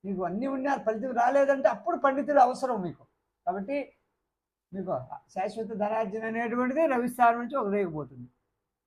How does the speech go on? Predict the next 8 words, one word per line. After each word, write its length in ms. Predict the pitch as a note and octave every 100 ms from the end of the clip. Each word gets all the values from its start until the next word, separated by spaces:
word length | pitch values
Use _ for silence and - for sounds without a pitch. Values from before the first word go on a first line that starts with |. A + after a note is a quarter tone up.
| _ _ -
రవి, 160 | G3 A#3+ - - -
రవి 180 | F#3+ A3+
రేఖ 180 | A#3+ G3
నుంచి, 280 | E3+ D3 - _ _ -
రవి 140 | A#3+
రేఖ 160 | C4 B3+
నుంచి 240 | B3+ A#3+
ఏది? 220 | B3 B3